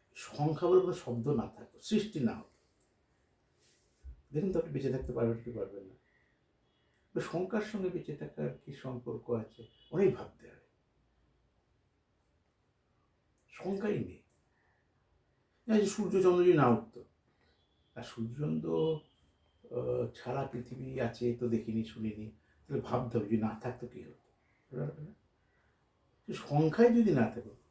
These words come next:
কাউন্ট হতো না, কাউন্ট না হলে টাকা হতো না।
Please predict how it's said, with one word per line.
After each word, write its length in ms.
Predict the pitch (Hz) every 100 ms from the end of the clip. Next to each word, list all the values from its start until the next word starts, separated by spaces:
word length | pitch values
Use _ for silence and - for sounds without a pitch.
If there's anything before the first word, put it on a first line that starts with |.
| _ -
কাউন্ট 340 | 208 240 233
হতো 160 | 233 240
না, 200 | 220 - - _ _ _ _ _ _ _ -
কাউন্ট 320 | 214 247 240
না 60 | 226
হলে 100 | 220
টাকা 260 | - 165
হতো 280 | 190 214 214
না। 140 | 214